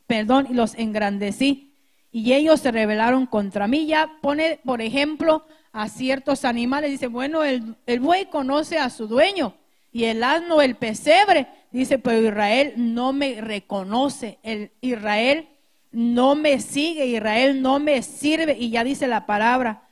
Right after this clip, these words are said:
"Si pues soy yo su padre, ¿dónde está mi, dónde está mi honra?". Esto es Malaquías uno seis. Dice: "Si pues soy yo padre, ¿dónde está mi honra?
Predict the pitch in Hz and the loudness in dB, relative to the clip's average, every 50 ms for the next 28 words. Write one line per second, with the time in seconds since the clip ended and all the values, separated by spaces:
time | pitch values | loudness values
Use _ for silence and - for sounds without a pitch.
0 | _ _ _ - - 233 214 208 - 233 277 302 302 302 - - - 285 285 294 | _ _ _ -8 -6 -6 -6 -4 4 6 8 8 8 6 2 -2 4 6 8 8
1 | 302 302 277 254 269 277 277 285 294 - - 285 285 - - 247 240 262 302 311 | 8 6 0 0 4 6 6 6 4 2 -6 -10 -10 -6 -4 0 2 2 2 0
2 | 262 220 156 - _ _ _ _ _ _ _ _ _ _ _ - 214 208 285 302 | -2 -4 -6 -12 _ _ _ _ _ _ _ _ _ _ _ -14 0 4 6 6
3 | 330 370 381 370 349 339 302 269 254 247 220 - - - 240 254 277 294 302 294 | 6 4 -2 2 6 6 6 6 6 2 0 -4 -4 -2 -2 -2 -2 -2 -4 -6
4 | 262 226 202 _ _ _ _ _ _ _ _ _ _ _ 202 247 254 285 311 339 | -6 -6 -10 _ _ _ _ _ _ _ _ _ _ _ -4 0 0 0 0 2
5 | 330 320 302 285 294 - 247 254 277 294 262 240 240 247 254 269 285 320 359 - | 2 2 2 2 0 -4 -4 -2 -2 0 0 0 2 2 2 2 2 0 0 -2
6 | _ _ _ _ _ _ _ _ _ _ _ - 220 - - 254 262 254 262 254 | _ _ _ _ _ _ _ _ _ _ _ -20 -20 -12 -8 -8 -6 -6 -4 -6
7 | 226 208 208 185 - 226 226 233 240 233 226 - _ _ _ _ _ _ _ _ | -4 -4 -4 -6 -6 -10 -8 -6 -6 -8 -8 -12 _ _ _ _ _ _ _ _
8 | - 208 220 226 233 226 - - 214 220 220 220 - - _ _ _ _ _ _ | -10 -8 -6 -6 -6 -8 -8 -8 -8 -6 -6 -8 -10 -14 _ _ _ _ _ _
9 | _ _ _ _ _ _ _ _ _ _ _ _ _ _ _ _ _ _ _ _ | _ _ _ _ _ _ _ _ _ _ _ _ _ _ _ _ _ _ _ _
10 | _ _ _ _ _ _ _ _ _ _ _ - 226 240 226 - 269 254 226 - | _ _ _ _ _ _ _ _ _ _ _ -6 -4 -4 0 2 2 0 2 -2
11 | 240 196 - 240 269 294 285 - 311 302 302 311 294 254 277 285 294 302 294 302 | -8 -6 0 2 4 4 2 4 6 8 8 8 6 4 2 4 4 4 2 2
12 | - 302 294 311 311 285 262 247 208 214 247 269 294 330 359 349 - - - 285 | 2 4 4 4 4 2 2 0 0 0 0 0 0 0 0 0 -2 0 -2 -2
13 | 285 320 320 285 262 254 262 269 277 302 330 359 381 _ | -2 0 0 0 2 2 2 0 0 0 -2 -4 -6 _